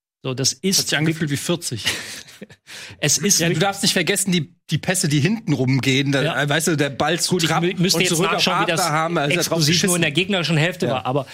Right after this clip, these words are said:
Speaker 1: der, der, der Gesamtwert der Frankfurter war nicht gut. Denk mal an das
Speaker 2: Die haben nicht
Speaker 1: Fit-
Speaker 2: mal einen Eckball rausgeholt. Nicht einen Eckball.
Speaker 1: Denk mal an das Fit-, das war das vierte Tor, oder? Wo relativ unmotiviert den, den, den
Speaker 2: Von Touré, ja.
Speaker 1: Genau.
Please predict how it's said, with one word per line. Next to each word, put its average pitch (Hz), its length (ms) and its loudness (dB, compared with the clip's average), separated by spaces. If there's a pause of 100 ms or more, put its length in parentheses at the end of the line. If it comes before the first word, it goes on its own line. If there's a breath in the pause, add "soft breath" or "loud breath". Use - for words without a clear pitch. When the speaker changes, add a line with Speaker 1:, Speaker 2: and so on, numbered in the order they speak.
(240 loud breath)
Speaker 1:
der, 160 200 -2
der, 151 360 -2
der 156 160 -4
Gesamtwert 170 640 0
der 185 100 0
Frankfurter 160 580 -2
war 147 200 0
nicht 170 240 0
gut. 156 320 -2
Denk 185 180 -2
mal 196 120 0
an 175 100 0
das - 480 -2
Speaker 2:
Die 247 60 2
haben 285 60 0
nicht 320 100 2
Speaker 1:
Fit- 330 80 0
Speaker 2:
mal 339 100 0
einen 349 100 0
Eckball 349 240 0 (140)
rausgeholt. 180 580 0
Nicht 247 200 2
einen 339 360 -2
Eckball. 214 560 -2 (540 loud breath)
Speaker 1:
Denk 180 180 0
mal 202 120 2
an 190 80 0
das 180 160 0
Fit-, 196 440 -4
das 156 140 -2
war 170 80 0
das 180 120 2
vierte 175 300 0
Tor, 143 200 -2
oder? 170 200 0
Wo 151 120 2
relativ 151 420 0
unmotiviert 160 580 2
den, 143 380 0
den, 143 260 0
den 143 120 0
Speaker 2:
Von 147 180 0
Touré, 156 340 2
ja. 127 220 0
Speaker 1:
Genau. 135 320 -2